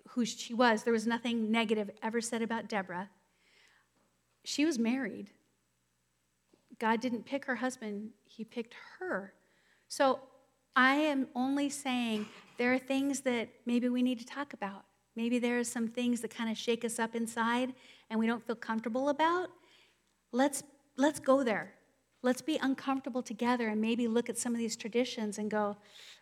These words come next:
"Maybe God's trying to say something new and fresh to us." There is no division.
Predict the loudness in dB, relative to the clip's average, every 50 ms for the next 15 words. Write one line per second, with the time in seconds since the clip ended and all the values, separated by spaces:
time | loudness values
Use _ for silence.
0 | _ _ -2 -2 -2 -2 -2 -4 -4 -6 -4 -6 -6 -6 -6 -6 -4 -6 -6 -4
1 | -4 -4 -4 -4 -4 -4 -6 -6 -6 -4 -4 -4 -2 0 2 2 4 4 2 2
2 | 0 -2 -4 -6 -6 -6 -6 -6 -6 -6 -6 -4 -6 -6 -8 -8 -8 -10 -10 -10
3 | -12 -16 -16 -16 -16 _ _ _ _ _ _ _ _ _ _ _ _ _ _ _
4 | _ _ _ _ _ _ _ _ _ _ _ -20 -20 -20 -20 -20 -20 -20 _ _
5 | _ _ _ _ _ _ _ _ _ _ _ _ _ _ _ _ _ _ _ _
6 | _ _ _ _ _ _ _ _ _ _ _ _ _ _ _ _ _ _ _ _
7 | _ _ _ _ -2 0 2 2 2 2 2 2 2 0 2 2 2 0 0 -2
8 | -2 -2 0 0 0 0 0 -4 -6 -6 -6 -8 -10